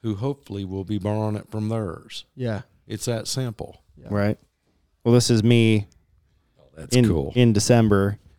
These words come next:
Speaker 3: with my daughter on a river out west.
Speaker 1: I seen that one.
Speaker 3: God.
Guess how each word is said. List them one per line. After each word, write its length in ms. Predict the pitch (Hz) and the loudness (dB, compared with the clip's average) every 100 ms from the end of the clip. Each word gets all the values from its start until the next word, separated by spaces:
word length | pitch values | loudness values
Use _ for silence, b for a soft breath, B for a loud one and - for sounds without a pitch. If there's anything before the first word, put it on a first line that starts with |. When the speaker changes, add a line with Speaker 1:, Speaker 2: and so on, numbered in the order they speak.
| - _ _ _ | -20 _ _ _
Speaker 3:
with 140 | 107 110 | -6 -2
my 140 | 104 | 0
daughter 420 | 101 107 110 104 | 0 0 0 0
on 100 | 104 | -2
a 80 | 101 | -2
river 460 | 104 113 101 98 - _ _ _ _ _ - | 0 0 0 -4 -8 _ _ _ _ _ 0
out 160 | 110 90 | 2 4
west. 580 | 104 104 95 - - - _ _ _ _ _ _ | 4 2 0 -4 -10 -20 _ _ _ _ _ _
Speaker 1:
I 100 | 113 | -18
seen 400 | 117 - 147 127 87 | -16 -16 -14 -14 -16
that 240 | 78 - | -20 -20
one. 140 | 76 _ _ _ | -20 _ _ _
Speaker 3:
God. 440 | 104 87 80 - | -4 -2 -4 -6